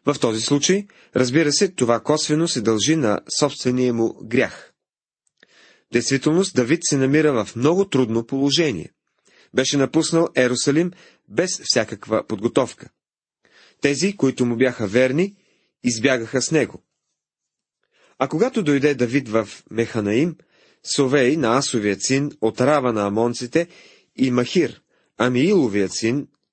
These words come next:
от Ло Девар, и Галадецът Верзелай от Рогелим,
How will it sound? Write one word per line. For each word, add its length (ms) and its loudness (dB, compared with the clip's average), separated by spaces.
от 320 -2
Ло 340 2
Девар, 520 0
и 180 0
Галадецът 640 0
Верзелай 800 0
от 320 -4
Рогелим, 760 -2